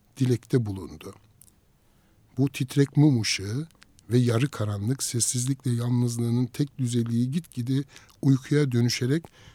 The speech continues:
kadının gözlerine yerleşiyordu. Yarı uyur, yarı uyanık bir haldeydi. Rüya desen rüya değil. İşte öyle bir şey. Ve işte Bay Apkaryan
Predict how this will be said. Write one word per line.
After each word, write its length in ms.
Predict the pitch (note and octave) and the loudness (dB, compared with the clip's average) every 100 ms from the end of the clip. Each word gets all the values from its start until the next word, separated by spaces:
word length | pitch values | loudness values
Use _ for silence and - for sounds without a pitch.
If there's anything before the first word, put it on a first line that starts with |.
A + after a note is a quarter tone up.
| - - | -20 -8
kadının 480 | - B2+ C3+ D#3 C#3 | -2 2 4 4 4
gözlerine 520 | B2 B2 B2 A#2+ B2 | 4 2 2 2 2
yerleşiyordu. 840 | A2 G2+ F#2 - G#2 F#2+ F2+ G#2+ - _ _ _ _ _ _ - | 0 -2 -4 -6 -4 -8 -12 -14 -16 _ _ _ _ _ _ 2
Yarı 340 | C#3+ E3+ B3 - | 4 4 0 0
uyur, 360 | F3+ D#3 F3 F3 | 2 4 4 2
yarı 340 | D3+ C#3+ F3 | 0 0 0
uyanık 580 | E3 D#3+ D#3+ F3 G3+ - | 0 4 6 4 2 -2
bir 100 | A#2+ | -2
haldeydi. 580 | G#2+ G#2+ G#2 G#2 G2+ G2+ - - - _ B2+ | -2 -4 -6 -12 -14 -18 -20 -20 -20 _ 4
Rüya 280 | E3+ G3 | 4 4
desen 440 | F#3+ F#3 F3+ F#3+ F3 | 4 2 2 2 2
rüya 340 | D#3+ D3 D3 | 4 4 2
değil. 240 | A#2+ G2 - - - - | 0 -6 -8 -18 -20 -4
İşte 260 | - - E3+ | 0 0 4
öyle 300 | C#3 C3+ A#2 | 4 4 2
bir 80 | |
şey. 300 | A2+ - - - _ _ _ _ _ - | 0 -2 -2 -8 _ _ _ _ _ -8
Ve 60 | B2+ | -4
işte 460 | G#2+ - C3 D3 - - _ _ | -2 -2 -2 -6 -8 -20 _ _
Bay 160 | C3+ C#3+ | 2 2
Apkaryan 640 | A#2 - A2+ G#2 B2 C#3 | 2 -2 -4 -2 -2 -4